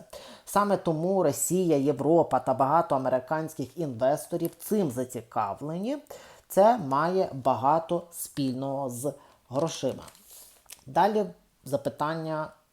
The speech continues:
таке. Чи буде для нас найкращим результатом, якщо ми будемо в Україні, щоб побудувати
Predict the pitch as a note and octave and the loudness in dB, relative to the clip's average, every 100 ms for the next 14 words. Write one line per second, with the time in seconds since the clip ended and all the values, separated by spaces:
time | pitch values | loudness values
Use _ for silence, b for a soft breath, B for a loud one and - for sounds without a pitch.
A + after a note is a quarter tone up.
0 | - - - F2 - B B B - G3+ | -8 -8 -8 -12 -12 B B B 0 2
1 | F3 B3+ F3 B2+ B2+ C3 F3 G#3 - D3+ | 4 4 4 4 2 0 0 -2 -4 -4
2 | C#3+ - F3+ E3+ - A#2 A2+ G#2+ A#2 A#2 | -4 -2 0 0 -4 -10 -10 -8 -10 0
3 | F3+ G#3 A3 A3+ F3 C3+ D#3 - - F3+ | 2 2 0 -8 -6 0 0 0 0 0
4 | C3+ B2 A#2 C#3 B2 A2 G2+ - _ - | 2 -2 -4 -4 -4 -8 -8 -12 _ -12
5 | C3 C3 C3+ E3+ G#3+ G3+ - A3 G#3+ E3 | -10 -4 -2 0 -2 -4 -2 -2 0 0
6 | C3+ C3 C3+ E3+ F#3+ C#3+ | 0 -2 0 0 0 -4